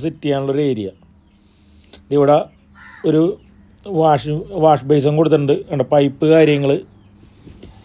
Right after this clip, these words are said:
അത് വാഷിംഗ് മെഷീൻ സെറ്റ് ചെയ്യാനുള്ള ഒരു ഏരിയയാണത്. അതിനുള്ള വേസ്റ്റ് വാട്ടർ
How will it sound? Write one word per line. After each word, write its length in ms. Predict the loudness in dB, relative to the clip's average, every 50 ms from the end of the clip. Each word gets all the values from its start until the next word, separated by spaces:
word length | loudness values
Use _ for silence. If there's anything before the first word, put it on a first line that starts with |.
| -20 -20 -20 -20 -20 -20 -20 -20 -16 -6 0
അത് 100 | 2 4 4 4
വാഷിംഗ് 340 | 4 4 2 2 -2 -4 -2
മെഷീൻ 200 | -2 0 0 2 2
സെറ്റ് 160 | 2 2 4
ചെയ്യാനുള്ള 340 | 4 4 4 4 4 4 2 2 0 -2 -8 -8 -2 0
ഒരു 100 | 4 4 6 6
ഏരിയയാണത്. 420 | 6 4 2 2 0 -4 -6 -8 -12 _ _ _ _ _ _ _ _ _ _ _ _ _ _ _ _ _ _ _ _ _ -20 -20 -20 -20 -20 -20 -20 -20 -20 -20 -20 -20 -20 -20 -20 -20 -20 _ -20 -20 -20 -20 -20 -20 -20 -20 -20 -20 _ -20 -20 -20 -20 -20 _ _ -20 _ _ _ _ -20 -20 -20 _ _ _ _ -6
അതിനുള്ള 300 | -4 -2 2 2 4 6 6
വേസ്റ്റ് 300 | 6 6 4 2 0 2 4
വാട്ടർ 220 | 4 4 4 2